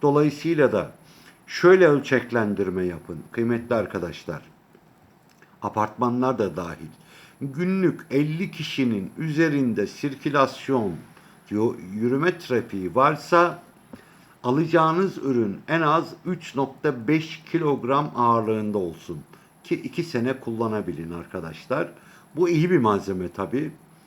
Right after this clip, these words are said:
Kıymetli arkadaşlar, bu on altı milimdir. Bu şık bir malzemedir. Şu da i-, en inceye örnektir arkadaşlar. Bunu da görün.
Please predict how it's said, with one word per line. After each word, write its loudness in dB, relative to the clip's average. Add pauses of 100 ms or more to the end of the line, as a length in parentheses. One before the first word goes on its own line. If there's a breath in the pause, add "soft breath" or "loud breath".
(580 soft breath)
Kıymetli -4
arkadaşlar, -4
bu 0
on 4
altı 4
milimdir. -4 (500 loud breath)
Bu 0
şık -4
bir 4
malzemedir. -2 (480 loud breath)
Şu -2
da 4 (120)
i-, 0 (120)
en 2
inceye 2
örnektir -6
arkadaşlar. -8
Bunu -2
da 2
görün. -4